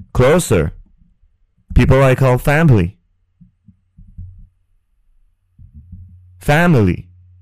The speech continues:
Family. The one hundred fucking eggs, okay? Family. And then you have to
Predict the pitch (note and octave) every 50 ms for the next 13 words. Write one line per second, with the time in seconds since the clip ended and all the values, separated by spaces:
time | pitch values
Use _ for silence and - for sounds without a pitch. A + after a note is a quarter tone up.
0 | _ - - - E3 E3+ E3 D3+ B2 G#2+ G2+ F2+ A2 G#2+ A2+ B2+ D3 D#3 D3+ E3+
1 | E3+ E3 E3+ E3+ D#3+ - - F3+ E3+ E3+ - D#3+ D3+ C#3+ C#3 B2+ A2+ F#2+ F#2+ A2
2 | A#2 A#2+ - E3 E3 D#3+ - E3 D#3 F3 E3+ D#3 B2 G2 F2 D2+ - - _ _
3 | _ _ _ _ _ _ _ _ _ _ _ _ _ _ _ _ _ _ _ _
4 | _ _ _ _ _ _ _ _ _ _ _ _ _ _ _ _ _ _ _ _
5 | _ _ _ _ _ _ _ _ _ _ _ _ _ _ _ _ _ _ _ _
6 | _ _ _ _ _ _ _ _ _ _ _ _ _ _ - - - - - -
7 | - - G#2 G2+ G#2+ A2+ B2 C3+ C3+ C3 B2 A#2 A#2+ - - - C#3 C3+ C3 B2+
8 | B2+ A#2+ -